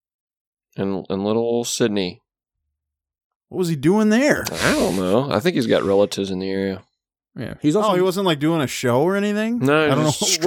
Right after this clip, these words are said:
Speaker 1: strolling
Speaker 2: you,
Speaker 1: through.
Speaker 2: what would you see him do?
Speaker 3: Yeah, him and, him and, uh, there's a couple things. Him and Drew Barrymore, Barrymore had Mad Love. I don't know if you saw that film.
Speaker 2: I did
Speaker 3: Uh,
Speaker 2: not.
Speaker 3: he was McVet from Grey's Anatomy.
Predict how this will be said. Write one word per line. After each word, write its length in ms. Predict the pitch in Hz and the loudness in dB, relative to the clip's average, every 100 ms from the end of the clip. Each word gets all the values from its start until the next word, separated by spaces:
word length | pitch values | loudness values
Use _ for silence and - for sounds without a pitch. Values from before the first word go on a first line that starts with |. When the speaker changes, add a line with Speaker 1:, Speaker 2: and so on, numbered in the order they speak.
| 131 127 | 6 6
Speaker 1:
strolling 0 | |
Speaker 2:
you, 120 | 131 | 6
Speaker 1:
through. 200 | 190 - | 6 6
Speaker 2:
what 80 | - | 6
would 80 | 180 | 4
you 80 | 175 | 0
see 240 | - 180 | 0 0
him 120 | 175 147 | 0 2
do? 360 | 180 135 131 - | 2 0 -6 -6
Speaker 3:
Yeah, 160 | 127 | -6
him 220 | 110 165 202 | 0 4 4
and, 200 | 190 - | 2 2
him 140 | 156 | 4
and, 260 | 185 180 170 | 4 4 4
uh, 400 | 147 131 120 - | 4 2 0 -4
there's 220 | 135 131 | 0 0
a 40 | 127 | 2
couple 200 | 131 107 | 0 0
things. 200 | 107 107 | -2 -4
Him 260 | 131 139 170 | 2 4 4
and 340 | 170 165 160 | 2 -2 -2
Drew 140 | 139 | 0
Barrymore, 560 | 131 123 120 123 131 - 139 120 - | 4 4 4 2 -2 -4 -12 -8 0
Barrymore 440 | 127 123 123 120 | 2 4 2 0
had 180 | 113 113 | 0 0
Mad 240 | 110 120 | -2 0
Love. 420 | 117 101 135 - - | 0 0 -2 -8 -14
I 40 | 240 | -6
don't 80 | |
know 40 | 117 | -6
if 80 | 117 | -4
you 60 | |
saw 160 | 113 107 | -2 -2
that 180 | 107 117 | -2 -2
film. 260 | 110 139 _ - - - | -4 -4 _ -20 -20 -8
Speaker 2:
I 60 | - | -2
did 40 | |
Speaker 3:
Uh, 140 | 117 120 113 | 2 2 2
Speaker 2:
not. 80 | 127 | 4
Speaker 3:
he 80 | 147 | 4
was 140 | 135 | 4
McVet 720 | 131 120 107 110 120 - - | 2 2 2 2 2 -2 -14
from 260 | - 143 139 | -4 -2 -2
Grey's 300 | - 117 127 | 0 2 2
Anatomy. 600 | 117 101 107 117 160 | 0 0 0 -2 -4